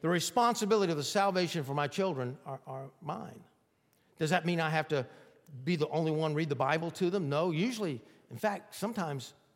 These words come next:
a lot of times, that's the other way around. Mom spends more time with the kids, but it's still your responsibility to make sure it gets done. Your responsibility. You know, you, you wake up on Sunday morning,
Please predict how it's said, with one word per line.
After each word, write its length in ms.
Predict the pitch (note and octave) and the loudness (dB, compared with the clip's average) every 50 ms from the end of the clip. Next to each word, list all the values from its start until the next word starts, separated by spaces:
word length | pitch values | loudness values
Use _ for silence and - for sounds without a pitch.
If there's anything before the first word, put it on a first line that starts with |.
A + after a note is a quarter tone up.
| _ - | _ -14
a 60 | - A#2+ | -10 -8
lot 180 | C#3 F3+ B3+ | -6 -4 -4
of 60 | A#3+ | -4
times, 260 | - D3 C3 A2+ G2 G2+ | -4 -4 -4 -4 -6 -8
that's 120 | E3+ F3 | -8 -8
the 100 | - D#3 | -6 -6
other 120 | C#3+ C#3+ | -4 -2
way 140 | D3 C#3 C#3 | -2 -2 -2
around. 420 | B2+ C3 D#3+ G3+ G#3 D#3 B2 A2+ - - - - - - - _ _ _ _ _ _ _ _ | -2 -2 -2 -2 -4 -4 -6 -10 -14 -18 -20 -20 -20 -20 -20 _ _ _ _ _ _ _ _
Mom 300 | - B2 D#3 D#3+ E3 E3 | -4 0 2 2 2 0
spends 320 | D3+ - - F3 E3+ D#3 C#3+ | -2 -2 -2 -4 -4 -2 -2
more 160 | F3 F#3 F3+ | -2 -2 -2
time 360 | - D#3+ F3+ F#3+ G3+ G#3 G3 | -2 -4 -4 -4 -2 -2 0
with 100 | D#3+ C3 | -2 -2
the 60 | B2 | -4
kids, 520 | A#2 - C#3+ A2+ G#2 G2+ - - - - - _ _ _ _ _ _ _ _ _ _ _ _ _ _ - | -6 -6 -6 -8 -8 -10 -12 -14 -14 -14 -16 _ _ _ _ _ _ _ _ _ _ _ _ _ _ -6
but 140 | C#3 C3 | -4 -4
it's 100 | C3 - | -4 -6
still 240 | - - - A3 A3 | -8 -4 -2 0 0
your 160 | G#3+ F3+ E3 | 2 2 0
responsibility 1000 | D3+ D3 B2 - - D#3 D3 C#3 - - B2 C3 D3+ D3 C3+ A2+ A2+ A2 G#2 G#2+ G#2 - - _ _ _ _ _ _ _ _ _ _ - | 0 -2 -2 -4 -2 -2 -2 -2 -4 -4 -4 -2 -2 -2 -2 -2 -4 -6 -8 -10 -12 -16 -20 _ _ _ _ _ _ _ _ _ _ -8
to 60 | A#2 | -8
make 120 | B2 A#2+ | -6 -6
sure 220 | - - D3 C3 B2 | -6 -4 -4 -4 -4
it 60 | G#2+ | -6
gets 180 | A2+ A2 - | -8 -10 -10
done. 240 | - C#3 A#2 A2 G#2 | -6 -6 -6 -6 -4
Your 120 | A#2 D#3 G3 | -4 -2 -2
responsibility. 760 | G#3+ F3 - - F3+ E3+ D#3 - - C#3+ C#3+ C#3 A#2 G#2 - - - - - | -2 -4 -4 -2 -2 -2 -4 -4 -6 -4 -4 -4 -4 -4 -8 -14 -20 -12 -8
You 100 | D3+ C#3+ | -4 -2
know, 100 | C#3 C3 | -2 -2
you, 240 | A#2+ A#2+ C#3+ F#3+ F#3+ | -2 -2 -2 -2 -2
you 160 | D#3 F3+ F#3+ | -2 -2 0
wake 240 | E3 E3+ E3 - F3 | 0 0 0 0 0
up 160 | E3 E3 E3+ | -2 0 0
on 120 | D#3+ D3+ | -2 -2
Sunday 260 | C#3 - E3+ D#3+ D#3 | -2 -2 -2 -2 0
morning, 360 | D#3 D#3 D3+ D#3+ E3 F3+ F#3 | 0 0 0 0 0 -2 -4